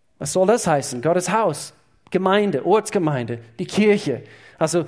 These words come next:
die Kirche weltweit. Man hat erkannt, dass das, was Jesus Christus, wo er Petrus gesagt hat, „Auf diesen Felsen werde ich meine Gemeinde bauen.“ Wir erkennen, okay, ich verachte nicht die Gemeinde, ich, oh, ich liebe,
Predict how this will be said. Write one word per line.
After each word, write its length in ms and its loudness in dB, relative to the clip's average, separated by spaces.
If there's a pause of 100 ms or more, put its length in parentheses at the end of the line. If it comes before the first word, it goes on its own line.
(140)
die 40 -6
Kirche 380 2
weltweit. 800 2 (380)
Man 200 2
hat 100 4
erkannt, 800 0 (240)
dass 220 0
das, 300 4
was 300 0 (100)
Jesus 800 2
Christus, 840 -4 (120)
wo 140 2
er 120 4
Petrus 640 0
gesagt 400 2
hat, 160 2 (300)
„Auf 300 2 (180)
diesen 320 0
Felsen 540 6
werde 160 6
ich 100 -2
meine 240 2
Gemeinde 640 2
bauen.“ 480 2 (540)
Wir 200 4
erkennen, 600 2 (680)
okay, 300 4
ich 240 -2
verachte 680 0
nicht 360 2
die 60 2
Gemeinde, 320 2
ich, 180 -8
oh, 200 4
ich 160 -2
liebe, 560 2